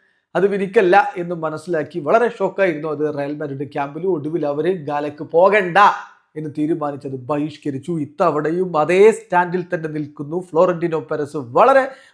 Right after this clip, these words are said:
ഫേമായിട്ട് തീരുമാനിച്ചിരിക്കുകയാണ്, പോകേണ്ടതില്ല.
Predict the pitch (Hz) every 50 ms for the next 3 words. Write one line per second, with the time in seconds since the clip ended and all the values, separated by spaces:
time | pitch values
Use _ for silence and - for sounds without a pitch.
0 | _ _ - 185 214 262 269 269 254 226 190 175 170 175 156 139 - - _ -
1 | 151 147 147 151 151 147 139 - 147 135 127 - 151 147 139 139 143 139 - _
2 | _ _ 143 143 160 185 226 269 262 240 220 220 202 180 175 160